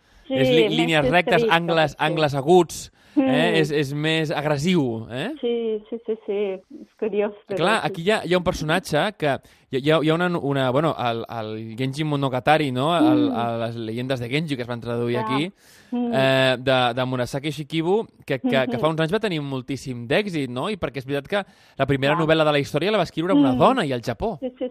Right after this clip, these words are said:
Speaker 1: sí. De fet, ella es va inventar hiragana per escriure històries, no?
Speaker 2: Fixa't, ella se la va inventar, el
Speaker 1: Mm.
Speaker 2: hiragana?
Speaker 1: Sí, sí, sí, sí. Mm.
Speaker 2: Oh! Ostres, que
Speaker 1: Como que
Speaker 2: interessant.
Speaker 1: ella, ella treballava com a servienta de nobles,
Speaker 2: Sí.
Speaker 1: i, i clar,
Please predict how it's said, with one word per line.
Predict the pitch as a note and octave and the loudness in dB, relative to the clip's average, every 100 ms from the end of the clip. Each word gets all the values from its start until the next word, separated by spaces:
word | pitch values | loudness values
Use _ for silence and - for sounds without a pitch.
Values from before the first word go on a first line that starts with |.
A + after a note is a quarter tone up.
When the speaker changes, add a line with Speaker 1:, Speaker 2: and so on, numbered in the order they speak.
| - | -6
Speaker 1:
sí. | B3 A#3+ G#3 | -4 -2 -2
De | G#3 A3+ | -4 -2
fet, | C4 C4+ | -2 2
ella | C4 C#4+ C#4+ C4+ C4+ E4 | 2 2 0 0 0 -2
es | C4+ | -4
va | A#3+ | -4
inventar | A#3+ A3+ A3 A#3 A#3 | -2 -4 0 0 0
hiragana | A3+ A3 A3+ A#3+ B3 | -4 -2 -2 -6 -4
per | C#4 B3 | -2 -2
escriure | A3+ _ G#3 G#3 G#3 A3 G#3 F#3+ F3+ E3+ E3+ | -2 _ -4 -2 -2 -2 0 0 0 0 -2
històries, | E3+ - F3 F#3+ D#3+ - | -6 -6 -6 -6 -10 -12
no? | G#3 | -6
Speaker 2:
Fixa't, | G3+ B3+ F#3 - | -4 -2 -4 0
ella | A3 C#4+ | 0 2
se | B3 | 2
la | A3+ | 0
va | |
inventar, | A3 G#3+ B3 C4 | 0 0 0 0
el | |
Speaker 1:
Mm. | C#4 | 0
Speaker 2:
hiragana? | F#3+ A#3+ C#3+ A2 G#2+ - | 0 0 -2 -4 -8 -12
Speaker 1:
Sí, | C4 | -10
sí, | B3+ B3+ | -8 -10
sí, | A#3 A#3 | -12 -10
sí. | A#3 A3+ G#3+ A#3 - | -4 -2 -2 -4 -6
Mm. | B2 B2+ D3 F#3 G#3 A3+ A#3 | 0 2 2 2 2 2 2
Speaker 2:
Oh! | A#3+ A#3 A#3+ A#3+ A#3+ A#3+ A#3+ A#3+ - | 0 -2 -2 -2 -4 -4 -6 -6 -8
Ostres, | - F#3+ | -6 -6
que | - G3+ | -4 0
Speaker 1:
Como | B3+ A#3 | 2 4
que | C#4 | 4
Speaker 2:
interessant. | B3+ C4 | 2 2
Speaker 1:
ella, | D4+ D4 C#4 C#4 D4 D4+ | 2 2 0 0 0 -2
ella | B3+ A#3+ C#4 - | -4 -4 -6 -2
treballava | C#4 C4 B3+ B3 B3 A3 G#3+ | 0 2 0 -2 -2 -2 -2
com | G#3 G3 G3 F#3+ | -6 -4 -2 -4
a | G3+ | -4
servienta | G#3+ G#3 A#3 A#3+ A#3 A#3 A#3+ | -6 -2 0 0 -2 0 0
de | A#3 G#3 F#3+ F3+ | 0 0 0 0
nobles, | G#3 A3+ A3 A3 G#3+ B3 - G3+ | 0 -4 -2 0 2 0 -4 -8
Speaker 2:
Sí. | F#3 D3 C3 F#3 E3+ - | -4 0 0 0 -2 -4
Speaker 1:
i, | F#3 | -6
i | |
clar, | G#3 A3 G3+ | 0 2 0